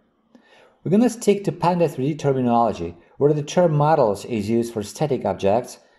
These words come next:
and actors for characters. In Blender, everything you create is a model, so I may be using the term actor and model interchangeably in Blender context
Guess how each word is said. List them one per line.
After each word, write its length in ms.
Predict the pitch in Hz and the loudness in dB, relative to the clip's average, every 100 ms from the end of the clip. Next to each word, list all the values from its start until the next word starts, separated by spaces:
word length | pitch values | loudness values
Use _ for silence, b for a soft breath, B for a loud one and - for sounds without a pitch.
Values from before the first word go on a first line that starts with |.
| b | b
and 180 | 120 127 147 | -6 -2 -2
actors 540 | 160 - 104 113 - _ | -2 0 -2 -2 -6 _
for 140 | 175 | -4
characters. 760 | 175 180 147 120 - 80 - - _ _ b b b b | 0 2 2 2 -4 -8 -8 -16 _ _ b b b b
In 180 | 127 123 | -2 2
Blender, 460 | 151 196 165 143 - | 4 4 4 2 2
everything 440 | 156 220 214 190 | 0 0 2 2
you 140 | 170 | 0
create 340 | - 127 120 117 | -2 0 2 0
is 120 | 104 | 0
a 60 | 98 | 0
model, 480 | 98 107 85 - B B B | 0 0 -2 -6 B B B
so 180 | - 165 | 0 2
I 160 | 160 | 4
may 140 | 208 220 | 4 4
be 100 | 170 | 4
using 300 | 156 151 139 | 2 2 0
the 80 | |
term 420 | 131 - 147 139 139 | -2 0 2 2 2
actor 340 | 139 127 123 | -4 -2 0
and 120 | 117 113 | 0 2
model 400 | 120 127 107 117 | 2 4 2 2
interchangeably 720 | 147 135 - 135 135 107 85 | 0 -2 -2 -2 -2 -2 -2
in 160 | 90 90 | -2 -2
Blender 380 | 104 127 98 85 | 0 0 0 -2
context 560 | 90 87 87 120 - | -6 -4 -4 -4 -8